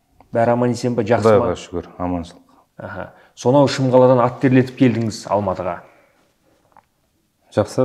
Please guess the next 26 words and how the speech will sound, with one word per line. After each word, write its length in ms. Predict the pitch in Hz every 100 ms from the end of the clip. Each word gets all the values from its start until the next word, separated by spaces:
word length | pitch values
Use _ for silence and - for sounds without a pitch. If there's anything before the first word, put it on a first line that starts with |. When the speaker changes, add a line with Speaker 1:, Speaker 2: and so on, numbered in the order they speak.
| 107
Speaker 2:
бәрі 300 | 98 85 82
жақсы, 180 | - -
Құдайға 320 | 90 90 80 80
мың 140 | 90 85
шүкір, 240 | - 110
мың 160 | 92 85
тәуба. 280 | 82 76 87 - - _ _ _ _ _ _ _ _ _ _ -
Speaker 1:
Енді 240 | 131 139
біздің 360 | 127 127 139 170 160 - -
мынау 480 | 110 131 151 - - -
екінші 340 | 131 131 131
сұхбатымыз, 540 | - - 143 123 101 - - _ _ _ _ _ _
өзіңіз 380 | 120 117 110 95
білесіз. 400 | 90 87 87 90 - _ _ _ _ _ _ _ -
Ә, 300 | 104 98 85
алғашқы 460 | 101 127 139 - -
сұхбат 320 | - - 156
осыдан, 560 | 123 120 143 143 127 - _ _ _ _ -
қателеспесем, 680 | 120 127 120 123 113 127 101
екі 240 | 113 123
жыл 220 | 123 123 117
бұрын 240 | 107 98
болған 380 | 95 90 90 82
еді. 240 | - - _ _ _ _ _ _ _ _ -
Ол 180 | 110 120
кезде, 680 | 127 120 135 143 131 -